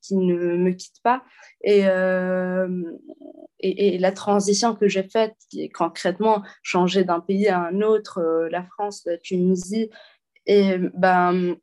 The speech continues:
ça m'a permis, euh, de me poser beaucoup de questions. Et aujourd'hui, je suis surtout, euh,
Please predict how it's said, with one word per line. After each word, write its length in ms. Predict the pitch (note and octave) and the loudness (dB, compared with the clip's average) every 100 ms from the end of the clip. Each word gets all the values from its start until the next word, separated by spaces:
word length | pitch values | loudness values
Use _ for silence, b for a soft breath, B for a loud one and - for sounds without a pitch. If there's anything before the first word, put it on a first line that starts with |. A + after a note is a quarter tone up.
| _ | _
ça 260 | - - | -10 -4
m'a 180 | F#3+ F3+ | -2 -2
permis, 500 | F#3 G#3 G3 G#3+ A3+ | -2 -2 -2 -2 -2
euh, 320 | G3 F3+ F3 - | -2 -4 -8 -8
de 100 | F#3 | -6
me 60 | |
poser 220 | F#3+ G3+ | -2 0
beaucoup 220 | F#3+ F#3+ - | 0 -4 -8
de 80 | |
questions. 500 | - G#3 - B3+ B3 B3 b _ - | -6 -6 -2 0 0 -6 b _ -4
Et 180 | G3 G3 | -2 0
aujourd'hui, 280 | G3 G3+ B3 | 0 0 0
je 100 | - | -6
suis 120 | G3+ | -12
surtout, 460 | G3 G#3 - B3 B3 | -12 -12 -6 2 4
euh, 380 | F#3 F3+ E3+ | 4 2 -2